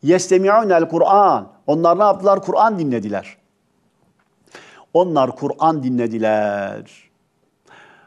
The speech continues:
Ve tabii Kur'an'ı dinleyince iman edenler oldu, hoşuna gidenler oldu. "Fekalü" dediler, "İnna semi'na Kur'anen aceba." "Muhakkak biz harikulade güzel bir Kur'an dinledik." dediler. "Yehdi iler rüşdi fe amennâ bih."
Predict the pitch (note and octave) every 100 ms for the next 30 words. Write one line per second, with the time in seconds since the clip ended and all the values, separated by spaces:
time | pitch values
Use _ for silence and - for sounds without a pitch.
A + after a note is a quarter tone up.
0 | _ - G3 A#3 A3 - F3 F3+ F3+ D#3
1 | F3+ F#3+ E3+ E3+ E3+ D3+ C#3+ D#3 D3+ C#3
2 | C3+ C3+ D3+ D3 B2 A#2 A2 B2 C#3+ C#3+
3 | C3+ C3 B2+ D3 C3+ A#2+ A#2 B2+ - C#3
4 | C#3 B2+ B2+ B2 A#2+ - D3+ B2+ A#2 -
5 | B2+ C#3 B2+ A#2+ - B2 - C#3 B2 B2
6 | C#3+ B2 A2+ A2 G#2+ F#2+ - - - -
7 | C#3 G3 F#3+ E3 - C#3+ - - B3 A3+
8 | F#3+ E3 D#3+ C#3 B2 A2 C3+ C3+ E3 A#3
9 | B3 A#3 C#3+ G3 G3+ G3 F#3+ D3 - D#3
10 | C3 G#2+ G#2 G2 G2+ - - - - -
11 | _ _ _ _ _ _ _ _ - E3
12 | A3 - F3+ F3 D#3 C#3+ B2 F#3+ - D3
13 | C#3 C#3+ C#3 D3 D3+ B2 A2+ A2+ C3+